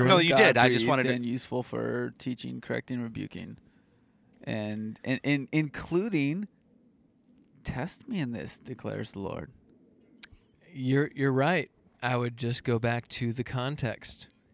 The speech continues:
Speaker 1: And you can take this. I like how you're playing devil's advocate right now so
Speaker 2: Let me, let me
Speaker 1: smoothly.
Speaker 2: back up. Let me
Speaker 1: So
Speaker 2: back up
Speaker 1: smoothly.
Speaker 2: Greg there. If the first, if the first part of chapter three is talking about the Messiah,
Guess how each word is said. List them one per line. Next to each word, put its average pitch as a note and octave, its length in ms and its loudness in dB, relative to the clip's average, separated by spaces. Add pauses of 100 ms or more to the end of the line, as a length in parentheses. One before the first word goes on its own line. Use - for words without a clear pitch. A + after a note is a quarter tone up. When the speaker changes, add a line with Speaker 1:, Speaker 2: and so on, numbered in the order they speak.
(160)
Speaker 1:
And C3+ 100 -6
you D3+ 100 2
can A3+ 120 -8
take - 260 -2
this. E3 360 -2 (420)
I - 60 -10
like F#3 180 -2
how B3+ 80 -2
you're B3+ 120 -2
playing F3 280 -4
devil's B2+ 340 0
advocate A#2 400 0
right A2 220 -2
now F3+ 200 -4
so F3 420 -4 (160)
Speaker 2:
Let G3 140 6
me, A3+ 40 2
let G#3 140 2
me C4+ 80 2
Speaker 1:
smoothly. - 60 0
Speaker 2:
back A3+ 220 4
up. F#3 240 0
Let F#3 120 2
me C4+ 100 4
Speaker 1:
So D#3 80 0
Speaker 2:
back G3 220 8
up - 60 6
Speaker 1:
smoothly. A2 80 0
Speaker 2:
Greg F#3 260 6
there. A2+ 260 -2 (140)
If D3+ 280 4
the D3 80 -2
first, G3 640 -2
if C3+ 120 -6
the C#3 100 -6
first - 320 -2
part F3 180 0
of C#3+ 60 -6
chapter C#3 300 -4
three F3+ 200 -6
is B2 80 -4
talking C#3 380 -4
about B2+ 240 -2
the B2 60 -12
Messiah, A#2+ 500 -4